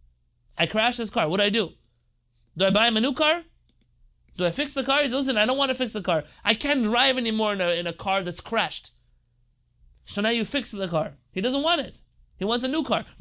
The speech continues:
Do what's good. Just be good. What am I supposed to do with that information? How can I possibly have a society which just functions on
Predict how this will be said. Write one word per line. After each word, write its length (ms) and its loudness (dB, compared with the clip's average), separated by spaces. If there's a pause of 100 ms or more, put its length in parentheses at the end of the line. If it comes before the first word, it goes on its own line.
(140)
Do 100 6
what's 200 2
good. 440 2 (580)
Just 160 -6
be 100 2
good. 440 0 (2000)
What 100 -4
am 60 -4
I 40 -4
supposed 280 -4
to 60 0
do 60 0
with 100 -2
that 100 -4
information? 460 -6 (1080)
How 180 0
can 180 -2
I 60 2
possibly 640 -4
have 160 2
a 60 -2
society 640 0 (200)
which 160 0
just 300 -2
functions 420 0
on 200 2